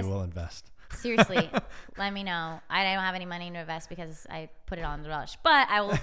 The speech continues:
Speaker 1: I will support
Speaker 2: <laughs>
Speaker 1: your bar.
Speaker 2: You have the plans.
Speaker 1: Henry and I will be there. Um, anyways,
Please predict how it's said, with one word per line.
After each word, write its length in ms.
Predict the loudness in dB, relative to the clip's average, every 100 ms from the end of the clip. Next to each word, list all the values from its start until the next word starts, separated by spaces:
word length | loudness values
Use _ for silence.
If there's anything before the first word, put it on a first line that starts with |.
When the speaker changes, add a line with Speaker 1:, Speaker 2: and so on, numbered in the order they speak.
| 2 4
Speaker 1:
I 180 | 6 8
will 100 | 6
support 500 | 4 4 6 6 4
Speaker 2:
<laughs> 20 |
Speaker 1:
your 540 | 0 2 2 0 -2 -4
bar. 320 | 2 2 2 -2
Speaker 2:
You 140 | 2
have 220 | 2 2 0
the 160 | -2
plans. 280 | -2 -4 0
Speaker 1:
Henry 320 | 4 4 4
and 100 | 6
I 160 | 8 6
will 100 | 6
be 160 | 2 0
there. 260 | 0 -2 -6 -12 -6
Um, 280 | 0 2 0 -4 -6
anyways, 320 | -4 -4 -4